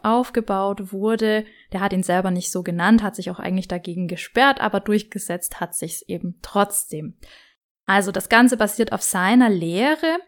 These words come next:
und diese Lehre fordert unbedingte Heiligkeit Gottes als erstes Glaubensparadigma und, ähm, sagt eben auch,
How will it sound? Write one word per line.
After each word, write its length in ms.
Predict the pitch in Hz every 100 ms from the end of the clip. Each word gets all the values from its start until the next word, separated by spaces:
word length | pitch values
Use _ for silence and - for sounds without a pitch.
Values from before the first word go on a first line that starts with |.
| _ _ _ _ -
und 540 | 220 226 226 220 -
diese 240 | 240 285
Lehre 680 | 214 165 185 277 262 240 240 240 _
fordert 580 | - 202 226 233 208 -
unbedingte 920 | - 277 330 262 - 202 247 269 220 185
Heiligkeit 840 | 185 190 226 214 - 196 185 - -
Gottes 540 | 196 226 294 302 -
als 200 | 196 202
erstes 520 | - 208 226 226 226
Glaubensparadigma 1160 | 208 196 262 269 - 214 214 226 233 240 220 226 - - _ _ -
und, 520 | 220 220 233 226 -
ähm, 280 | 202 208 208
sagt 500 | - 208 208 - -
eben 220 | 196 196
auch, 580 | 180 170 220 262 214